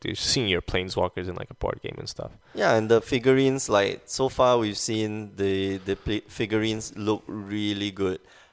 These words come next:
Speaker 2: Uh, this
Speaker 1: They,
Speaker 2: picture
Speaker 1: they, they, you can see some other pieces of the game.
Speaker 2: Yeah, man, look at that. The f-, the, these are the phoenixes. Uh, what else?
Speaker 1: Some,
Speaker 2: This,
Speaker 1: like,
Speaker 2: this, these are
Speaker 1: weird
Speaker 2: hellhounds,
Speaker 1: fire,
Speaker 2: yeah.
Speaker 1: yeah, hellhounds, yeah, yeah, yeah.
Speaker 2: Probably the
Speaker 1: I know,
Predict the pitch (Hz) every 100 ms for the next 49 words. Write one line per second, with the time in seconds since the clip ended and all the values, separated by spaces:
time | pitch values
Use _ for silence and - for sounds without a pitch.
0 | - 104 107 101 101 101 110 117 120 113
1 | 123 117 120 117 - - 107 101 98 -
2 | _ 98 85 98 101 95 - 101 - 98
3 | 92 90 - _ _ _ _ - 95 -
4 | 98 92 95 - 95 92 101 208 113 113
5 | 151 113 110 - - 123 131 101 107 -
6 | - - - 113 107 101 104 - - -
7 | _ - 107 117 135 139 117 110 - 113
8 | 120 110 - 117 117 117 110 - - -
9 | - - - 98 98 95 95 95 95 98
10 | 98 98 95 95 - 101 98 95 87 82
11 | - - - - 107 107 107 104 98 98
12 | - 110 104 104 80 110 101 113 98 90
13 | 92 101 95 95 - - - - - -
14 | 107 107 113 220 202